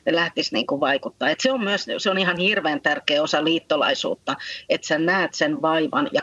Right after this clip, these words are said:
kestät sen karmeen raskauden, mikä on siinä, myös siinä luottamushenkilöhommassa, koska se on tosi hidas tie lähteä muuttamaan kirkkoa tasa-arvoisemmaksi ja yhdenvertaisemmaksi. Mä arvostan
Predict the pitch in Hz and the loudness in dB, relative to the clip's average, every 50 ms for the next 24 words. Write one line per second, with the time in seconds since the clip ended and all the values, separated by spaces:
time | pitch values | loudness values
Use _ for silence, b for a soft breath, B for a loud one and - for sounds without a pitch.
0 | - _ - 180 175 - - 156 - - - 151 - - - 160 165 156 135 147 | 0 _ 0 0 0 0 -2 -4 -4 0 -2 -2 -2 0 0 0 0 0 0 0
1 | 143 147 147 151 160 156 - - - 151 139 147 139 160 156 165 175 - 175 165 | 0 2 2 2 0 0 0 0 0 2 0 2 2 0 2 2 0 2 2 0
2 | 156 165 - - 180 170 160 160 160 - 170 180 190 185 - - 160 156 165 180 | 0 -2 -2 0 -2 0 2 2 0 0 0 0 0 0 -2 -4 -2 0 2 0
3 | 180 165 - - 151 151 139 - - 147 147 - 143 139 143 139 170 165 156 143 | 0 0 -2 -2 -2 -2 -2 0 -2 0 0 0 0 0 2 2 2 2 2 0
4 | - - - - - - 139 139 - - 147 - B B B B B B B - | 0 -2 -4 -6 -2 -2 -2 -2 0 -2 -2 -2 B B B B B B B 0
5 | 190 185 - 226 233 - 220 190 175 202 208 190 175 170 - _ 170 160 151 156 | 0 2 2 0 2 2 2 4 4 2 2 2 0 0 -2 _ 0 2 2 2
6 | 156 151 - _ 165 156 156 165 165 170 - - 165 147 139 135 143 - 170 147 | 2 0 0 _ 0 0 2 2 0 0 2 0 0 0 2 0 0 0 0 0
7 | 131 - - 156 139 147 - 147 151 - 160 156 151 143 151 - 175 147 147 - | 0 0 0 0 0 2 0 -2 0 2 2 2 2 0 -2 -2 0 -2 0 0
8 | - 170 151 160 160 - 185 190 - 147 - - - 170 - - 147 139 - - | 0 0 2 2 2 0 0 2 0 -2 0 -2 -6 -4 -2 0 0 0 -2 -6
9 | B B B B B B B - 233 226 139 220 214 190 - 180 - - 185 185 | B B B B B B B -2 0 2 2 0 0 -2 -4 -6 -2 -2 -4 -4